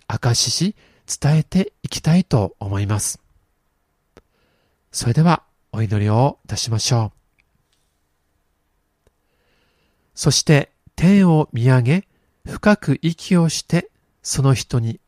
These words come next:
エパタ、すなわち開けと言われた。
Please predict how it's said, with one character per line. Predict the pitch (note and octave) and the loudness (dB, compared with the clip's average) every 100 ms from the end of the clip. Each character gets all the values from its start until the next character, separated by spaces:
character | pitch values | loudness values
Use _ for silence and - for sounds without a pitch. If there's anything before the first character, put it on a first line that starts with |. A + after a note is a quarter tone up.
| _ | _
エ | - - | -2 0
パ | D3+ B2+ | 0 -2
タ、 | - - _ _ _ _ _ - | -6 -16 _ _ _ _ _ -12
す | - D3 | -2 0
な | B2 | 2
わ | A2+ | 0
ち | - - _ _ | -4 -8 _ _
開 | - D3 G#3 | -4 0 0
け | - A2+ - _ | 0 -6 -8 _
と | A#2+ C#3 - | -4 -4 -6
言 | G#2+ | -6
わ | G#2+ | -4
れ | G2 | -6
た。 | - | -12